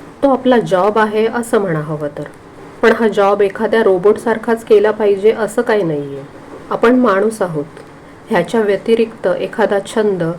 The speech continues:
काही नाही तर समाजसेवा करून आपण ह्यामध्ये बदल नक्कीच करू शकतो. आयुष्यात काही नवेपणा नसतो, तेव्हा रोजच्या कामांचं, रुटीनचं ओझं वाटायला लागतं आणि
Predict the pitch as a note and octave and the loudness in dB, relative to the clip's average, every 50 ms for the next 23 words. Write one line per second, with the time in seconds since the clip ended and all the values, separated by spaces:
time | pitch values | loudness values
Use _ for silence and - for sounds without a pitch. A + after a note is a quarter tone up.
0 | - - - - - - - - G3 F3 E3+ F#3+ A3+ A3+ A3+ G#3 G3+ A3+ A#3 A3+ | -10 -20 -20 -20 -20 -14 -6 -2 -2 0 2 2 2 2 2 2 0 -2 -2 0
1 | B3 A3+ A3+ - - G#3+ G#3 G#3+ A#3 B3 - - B3+ A3+ A3+ A3+ A3+ A#3 A#3 A3 | -2 -4 -4 -2 -2 -2 0 0 -2 -2 -2 0 2 2 2 2 2 2 2 4
2 | G#3 G3 G#3 A3+ A3 G3+ G3 - A3 G#3+ G#3+ G3+ G3 G3 G3 G3+ G3 G#3 A3 G#3+ | 4 4 2 2 0 -2 -2 0 0 2 2 2 2 2 2 2 4 4 4 4
3 | F3+ F#3+ F3 F#3 G3 A3+ A#3+ A3 F#3 - - - F3 E3 - - D#3+ D3+ D3+ D3+ | 4 2 2 2 2 2 2 2 0 -2 -2 -6 -8 -6 -6 -6 -6 -6 -6 -8
4 | - D#3 - - - - D3 D3 - - - - - - - - - - - - | -10 -14 -16 -16 -16 -16 -16 -16 -16 -20 -20 -20 -20 -20 -20 -20 -20 -20 -16 -6
5 | - A3+ G#3 A3 A#3 A3+ - B3+ A#3+ - - A3 G#3 G3+ A3+ G#3+ G#3 F#3+ F3 F#3 | 2 6 6 6 6 6 2 -4 -4 -2 -2 -2 0 2 2 2 2 2 2 2
6 | G3 F#3+ G#3+ G3 F#3+ G3 G3 F#3+ F#3 E3+ - - - G3 E3 E3 F3+ - - - | 0 2 2 2 2 4 2 0 -2 -4 -6 -4 -2 0 0 0 -2 -8 -16 -20
7 | - - - - - A3+ G#3+ G3+ G#3+ A3+ A3+ G#3+ G3 G3 - - G#3 G3 G3 G3 | -20 -20 -16 -6 0 0 0 2 2 2 4 4 2 2 0 -2 -2 0 0 0
8 | F3 E3+ E3+ E3 D#3+ E3 D#3+ D#3+ - E3 E3 E3+ F#3+ F#3+ F#3+ - G#3 G3 F#3 F3+ | 0 0 0 0 0 -2 -2 -2 -2 -4 -2 -2 -4 -6 -4 -2 -4 -2 -2 -4
9 | - - G3 - C4+ B3 B3+ B3 B3+ C4 A#3 F3+ D3 C3+ C3+ C#3+ C#3 C#3 C#3+ C#3 | -6 -4 -4 2 4 4 4 4 4 2 0 0 -2 -2 -4 -4 -2 -2 -2 -4
10 | C3+ C3 - - - C3 C#3+ - - - - - - - - - - - - F3+ | -4 -8 -10 -14 -14 -14 -14 -14 -20 -20 -20 -20 -20 -20 -20 -20 -16 -8 -2 0
11 | G3+ A3+ | 0 0